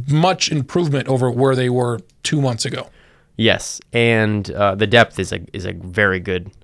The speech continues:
Speaker 2: uh, part of this too. They have seven guys, um, if they're all healthy, that can pitch, start. And, uh, Chris Rusin's been a good long man out of the pen. Mike Dunn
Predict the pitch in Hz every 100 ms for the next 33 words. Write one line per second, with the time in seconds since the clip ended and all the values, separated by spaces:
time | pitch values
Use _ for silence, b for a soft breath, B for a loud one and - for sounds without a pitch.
0 | - 95 - - 101 95 92 - 104 92
1 | 95 95 87 92 87 87 87 90 87 85
2 | - b b b b - 87 87 90 -
3 | - 92 90 90 92 87 87 87 - 87
4 | - 92 - - b b b - - 101
5 | 87 - b b b - 151 147 117 113
6 | - - - 107 104 98 92 - _ _
7 | - - 127 113 120 117 113 107 95 101
8 | 92 92 110 107 104 92 101 104 104 101
9 | 98 95 92 - 110 110 107 98 90 101
10 | 98 98 95 95